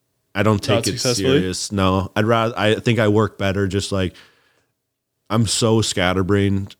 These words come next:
Speaker 2: Really?
Speaker 1: most of the time. Not s-, an organized scatterbrain, I guess, type of thing.
Speaker 2: I f-, I feel like for me at the beginning of covid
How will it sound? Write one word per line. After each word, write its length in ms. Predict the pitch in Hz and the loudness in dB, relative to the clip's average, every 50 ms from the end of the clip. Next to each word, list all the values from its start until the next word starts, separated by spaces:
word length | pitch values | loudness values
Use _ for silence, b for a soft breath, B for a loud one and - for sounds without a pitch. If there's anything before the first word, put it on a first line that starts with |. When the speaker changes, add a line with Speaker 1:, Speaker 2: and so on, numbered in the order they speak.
| _ _ | _ _
Speaker 2:
Really? 300 | 147 143 127 113 113 123 | -2 0 2 2 0 -2
Speaker 1:
most 300 | 117 107 107 107 - - | -2 -2 -4 -4 -4 -6
of 80 | 110 | -6
the 60 | - - | -2 0
time. 200 | 113 104 - 127 | 0 0 2 2
Not 160 | 156 170 175 | 0 0 0
s-, 400 | 139 - - - - - - - _ _ _ _ _ _ _ | -2 -4 -4 -4 -4 -6 -8 -12 _ _ _ _ _ _ _
an 160 | 156 160 151 135 | -2 0 2 4
organized 600 | 127 127 123 120 123 127 127 123 123 123 120 113 | 4 4 2 2 0 -2 -2 -2 -2 -2 -2 -4
scatterbrain, 680 | - - 127 123 123 120 123 117 120 123 123 120 117 | -2 0 2 2 2 2 2 2 2 2 2 2 2
I 80 | 120 117 | 2 2
guess, 240 | 117 123 120 117 - | 2 2 2 0 0
type 160 | - 123 120 | 0 0 2
of 120 | 117 113 | 0 0
thing. 260 | - 123 123 120 120 - _ _ _ _ _ _ _ _ _ _ _ | 0 0 0 -2 -2 -6 _ _ _ _ _ _ _ _ _ _ _
Speaker 2:
I 120 | - 143 | 0 0
f-, 200 | 156 - - - _ _ | 0 -2 -4 -12 _ _
I 140 | 156 147 147 | -2 0 2
feel 140 | 147 156 160 | 2 2 2
like 120 | 185 214 208 | 2 2 2
for 140 | - 180 151 | 0 0 2
me 280 | 139 135 139 139 135 | 2 2 2 2 2
at 240 | - 127 127 127 - | 2 2 0 -2 -2
the 60 | - 131 | -6 -8
beginning 420 | 131 120 117 123 123 127 127 127 | -6 -2 -2 -2 -2 -2 -2 -4
of 120 | 120 113 - | -4 -6 -6
covid 720 | - 123 117 120 113 120 120 120 117 113 113 113 110 | -4 -2 -2 -2 -2 0 0 0 0 0 -4 -8 -16